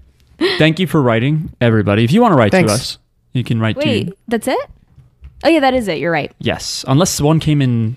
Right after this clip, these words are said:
Speaker 1: now, that would be weird. Uh, jojosbizarrepod at gmail dot com. Uh, you can also tweet to us if you want at J J B Pod, although they have to be very short thoughts. We don't make the rules.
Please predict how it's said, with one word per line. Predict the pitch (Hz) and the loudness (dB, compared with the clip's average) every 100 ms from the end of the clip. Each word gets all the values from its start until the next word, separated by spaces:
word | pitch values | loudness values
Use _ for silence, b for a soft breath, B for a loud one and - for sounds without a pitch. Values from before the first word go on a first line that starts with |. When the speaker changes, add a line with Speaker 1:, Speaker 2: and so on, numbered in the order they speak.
| - | -6
Speaker 1:
now, | 107 117 87 | -2 -2 -2
that | 98 | -2
would | 107 | -2
be | |
weird. | 98 107 - b b b b - | -2 -4 -6 b b b b -4
Uh, | 107 98 | -2 0
jojosbizarrepod | 95 135 147 151 123 120 123 120 - 123 123 120 | 0 0 0 0 0 -2 0 -2 -4 -2 -2 -4
at | - 104 | -4 -6
gmail | - 120 120 117 110 | -2 0 0 0 -2
dot | 95 - | -4 -6
com. | - 175 196 180 - _ _ - | -4 -2 0 -4 -8 _ _ -6
Uh, | 107 104 98 | -2 0 0
you | 104 | -2
can | - | -4
also | 226 151 | -4 -4
tweet | - 120 | -4 -4
to | - 120 | -2 -2
us | 107 | -2
if | 120 | -2
you | 110 | -2
want | 113 113 - | -2 -4 -4
at | 110 110 - | -4 -4 -8
J | - 107 | -6 -4
J | 104 | -2
B | 113 | -2
Pod, | 117 120 110 107 | -2 -2 -2 -2
although | 107 104 101 | -2 -2 -2
they | 104 | -2
have | 104 104 | -4 -6
to | 120 | -6
be | 110 | -4
very | 101 110 | -2 -2
short | 120 - 123 - | -2 -2 -4 -4
thoughts. | 131 98 - - - _ _ _ _ | -4 -4 -6 -16 -18 _ _ _ _
We | - | -2
don't | 113 | 0
make | 120 110 | 0 0
the | 127 | 2
rules. | 147 147 135 - | 2 2 -2 -8